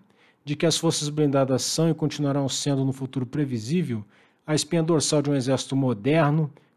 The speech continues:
preparado e em constante estado de prontidão. Entretanto, a realidade nacional, segundo a qual os limitados recursos disponíveis devem ser judiciosamente empregados,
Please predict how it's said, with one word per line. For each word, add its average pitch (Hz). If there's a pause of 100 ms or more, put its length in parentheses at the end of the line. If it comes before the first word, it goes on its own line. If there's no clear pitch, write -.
preparado 151 (320)
e 160
em 170
constante 147
estado 135
de 127
prontidão. 113 (520)
Entretanto, 127 (420)
a 123
realidade 131
nacional, 135
segundo 135
a 123
qual 135
os 117
limitados 135
recursos 135
disponíveis 131 (400)
devem 131
ser 135
judiciosamente 131
empregados, 123